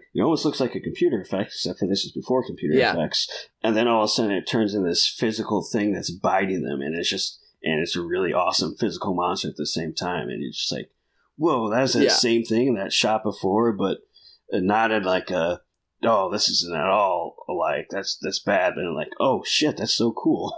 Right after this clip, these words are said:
Speaker 1: <laughs> way. Uh,
Speaker 2: Totally.
Speaker 1: I just lo-, I think the practical effects in this were all amazing. The worst one was at the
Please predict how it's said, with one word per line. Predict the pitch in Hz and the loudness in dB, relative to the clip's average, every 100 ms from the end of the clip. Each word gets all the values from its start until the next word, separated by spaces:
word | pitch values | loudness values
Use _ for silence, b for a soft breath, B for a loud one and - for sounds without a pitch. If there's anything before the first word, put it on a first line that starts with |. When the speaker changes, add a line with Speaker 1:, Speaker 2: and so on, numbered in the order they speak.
| - | -10
Speaker 1:
<laughs> | |
way. | 76 - - - - - B B B B _ _ | -6 -2 -2 -4 -8 -8 B B B B _ _
Uh, | - 76 | -8 -2
Speaker 2:
Totally. | 123 110 85 - - _ _ _ - | 0 2 2 -2 -10 _ _ _ -16
Speaker 1:
I | - 113 | -8 -2
just | 101 - - - - | 0 0 -2 -10 -6
lo-, | 87 82 - | -2 0 0
I | 110 101 | -2 -2
think | - 95 - | 0 -2 -2
the | |
practical | 90 80 73 - | -4 -2 -2 -8
effects | - 65 64 - | -10 -8 -6 -6
in | 67 | -8
this | 62 - | -8 -6
were | 78 | -4
all | 85 85 80 - _ _ _ - | -2 0 -2 -6 _ _ _ -6
amazing. | 95 85 85 - 90 87 87 _ _ | -2 0 0 0 -2 -4 -6 _ _
The | 120 | -4
worst | 107 101 123 135 - | 0 0 2 2 0
one | 120 113 104 104 98 104 | 2 2 4 4 2 0
was | - 95 90 90 - - - _ _ _ _ | 0 2 2 2 0 -2 -6 _ _ _ _
at | 113 - | 0 0
the | - 80 | 0 0